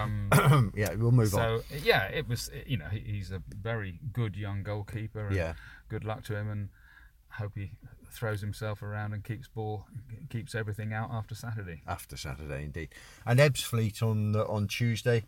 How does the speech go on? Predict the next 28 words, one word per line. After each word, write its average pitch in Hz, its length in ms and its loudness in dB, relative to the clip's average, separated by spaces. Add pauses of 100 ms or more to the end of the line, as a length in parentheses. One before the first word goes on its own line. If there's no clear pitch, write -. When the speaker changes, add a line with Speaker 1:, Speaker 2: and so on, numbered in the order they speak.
(320)
Speaker 2:
Um, 123 240 6
not 165 200 2
great 147 240 6
memories 107 460 6
of 101 60 0
Ebbsfleet. 123 580 2
They 113 120 2
beat 135 300 0
us 120 140 0
in 117 140 4
that 113 160 0
F 120 160 2
A 117 100 2
Trophy 120 400 2
Speaker 1:
Oh, 127 160 8
Speaker 2:
final, 120 300 6
Speaker 1:
don't, 113 60 6
Speaker 2:
didn't 123 180 4
they? 120 140 6
Speaker 1:
yeah. 104 320 2
Speaker 2:
Was - 100 -8
it - 100 -8
Chris 196 220 -2
McPhee 180 440 -2
scored - 340 -2
Speaker 1:
Yeah, - 100 2
Speaker 2:
that 185 100 -2
one? 180 200 -2